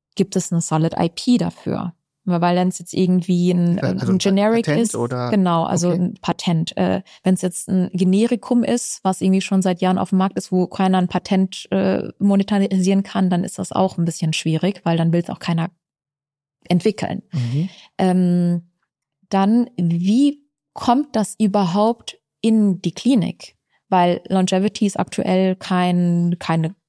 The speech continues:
Speaker 1: Krankheit oder kein, nichts, was eine Krankenkasse bezahlen würde.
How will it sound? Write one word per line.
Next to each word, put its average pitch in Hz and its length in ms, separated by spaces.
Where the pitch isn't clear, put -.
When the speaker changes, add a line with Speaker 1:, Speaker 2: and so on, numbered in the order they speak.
Speaker 1:
Krankheit 190 640
oder 170 240
kein, 175 920
nichts, 196 240
was 180 120
eine - 80
Krankenkasse 202 420
bezahlen 160 500
würde. 165 320